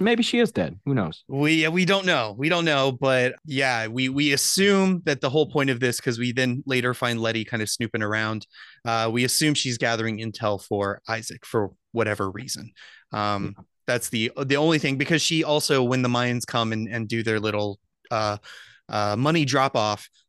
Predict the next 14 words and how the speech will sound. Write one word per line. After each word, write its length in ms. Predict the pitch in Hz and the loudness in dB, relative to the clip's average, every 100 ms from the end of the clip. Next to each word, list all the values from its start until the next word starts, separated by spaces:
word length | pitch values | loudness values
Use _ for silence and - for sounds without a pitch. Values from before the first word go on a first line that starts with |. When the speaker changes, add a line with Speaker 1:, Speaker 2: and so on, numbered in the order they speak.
| _ _ | _ _
Speaker 2:
they, 520 | - 123 127 117 113 110 | -10 -2 0 2 0 0
uh, 380 | 110 107 107 107 - | 0 0 -2 -6 -2
she's, 460 | - 123 107 - | -2 0 -2 -4
like, 220 | 113 104 - | -2 -4 -4
instantly 400 | 127 - 107 104 | -6 -4 -4 -6
trying 300 | - 107 98 | -4 -4 -4
to 60 | |
hide. 420 | 90 104 98 98 - _ _ _ | -4 -2 -2 -4 -8 _ _ _
And 280 | 143 139 131 | 0 0 -2
it's 200 | 160 156 | -4 -2
really 200 | 190 233 | -2 0
sweet 320 | 180 220 226 180 | 0 0 -2 -2
because 360 | 139 151 127 | 2 2 2
the, 280 | 123 131 123 | 2 2 2